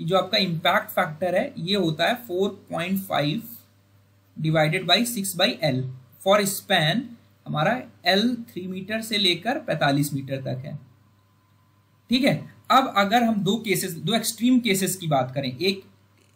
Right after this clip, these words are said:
extreme case हमारा ये है, एक extreme case हमारा ये है, ठीक है। तो three meter से पैंतालीस meter, अगर हम इस point पर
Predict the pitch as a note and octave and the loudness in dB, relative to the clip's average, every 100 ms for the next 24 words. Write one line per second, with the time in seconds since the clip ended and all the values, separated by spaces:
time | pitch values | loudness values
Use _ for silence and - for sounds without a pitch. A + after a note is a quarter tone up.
0 | _ D#3 - G3 G3+ G3 G#3 G3+ F#3+ F#3+ | _ -10 -6 -2 0 0 0 2 4 4
1 | E3+ C#3 F3 A3+ D#4+ - _ _ - A3+ | 2 2 0 -2 -6 -12 _ _ -4 0
2 | A3+ G3+ - G3 G3 G3 C4+ A3 E3+ F#3+ | 2 0 -2 0 0 2 0 0 2 2
3 | D#3 C#3 B2+ B2 - - _ _ _ _ | 2 0 0 -6 -12 -20 _ _ _ _
4 | _ _ _ _ - A#3+ G#3 - - - | _ _ _ _ -6 -4 -4 -6 -12 -14
5 | D#3 - A3+ C4 A#3 G#3+ G#3 C4+ C4+ F#3 | -14 -2 2 6 6 4 2 0 0 4
6 | D#3+ D#3 D3+ C#3+ C#3+ - E3 F#3+ C4 G#3 | 4 4 2 -2 -4 -2 0 2 2 4
7 | A3+ A#3+ - - _ _ _ _ _ _ | 2 0 -4 -18 _ _ _ _ _ _
8 | _ _ _ A3+ - G#3 G3+ F#3+ G3 F#3+ | _ _ _ -2 -2 2 4 6 4 6
9 | A#3 C#4 | 4 4